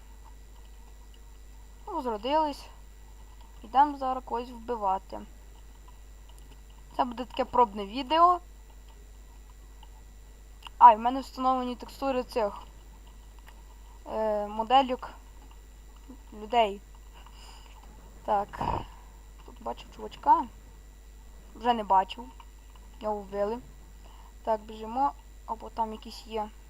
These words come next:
Як ти його не бачиш, каліка? Ой, блін, вбив. От пісюн. Ладно, йдемо далі. Так, закинемо гранатку.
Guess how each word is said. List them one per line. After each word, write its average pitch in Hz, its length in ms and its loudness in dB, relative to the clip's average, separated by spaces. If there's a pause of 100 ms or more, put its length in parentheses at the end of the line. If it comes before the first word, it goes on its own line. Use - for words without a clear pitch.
(460)
Як - 80 -8
ти - 140 -4
його 427 100 6
не 370 120 -2
бачиш, 320 320 2
каліка? 262 460 -8 (1500)
Ой, 381 180 4
блін, 220 380 -2
вбив. 214 420 2 (680)
От 277 140 -6
пісюн. 220 400 -8 (840)
Ладно, 226 220 2
йдемо 220 280 -6
далі. 202 200 -4 (1400)
Так, 220 120 -12 (240)
закинемо 220 460 -8
гранатку. 208 580 -6